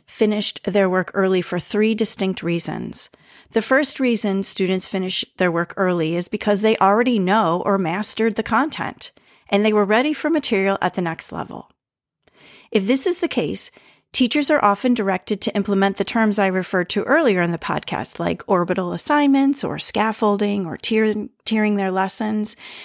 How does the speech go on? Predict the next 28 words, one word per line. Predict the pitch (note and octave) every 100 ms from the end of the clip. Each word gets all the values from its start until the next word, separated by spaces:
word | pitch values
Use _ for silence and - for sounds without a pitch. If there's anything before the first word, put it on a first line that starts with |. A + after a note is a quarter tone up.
| - -
because | B3 C4+
we | B3+
assume | C4 - C#4+ D#4+ F4 -
these | G#3+ B3 B3+
are | - A3
the | G#3+
solutions | - G3+ A3 - E3+ F3+ G3+
in | G3+
this | F3+ E3+
situation, | F3 E3 G3+ B3 A#3 -
and | G3+ G#3
sometimes | - F#4+ - D#4+ C4+
they | C4+ B3+
are, | G3 E3+ - _ _ _ - - -
and | A3 A3+
sometimes | - C4 C4 D4+ B3+
they | - A#3
can | A#3 - A#3 A3
really | F#3+ F#3 F3
work. | - - - - _ _ _ _ _ _ _ _ - -
I | C#4+
would | C#4
caution | - E4+ A4 - C#4+ B3
you | A#3+
before | A#3+ - G#3
jumping | F#3 A#3 A#3+ G#3+
into | - F#3+ F#3
scaffolding | - G#3+ G#3 - G#3 G3 G3 F#3+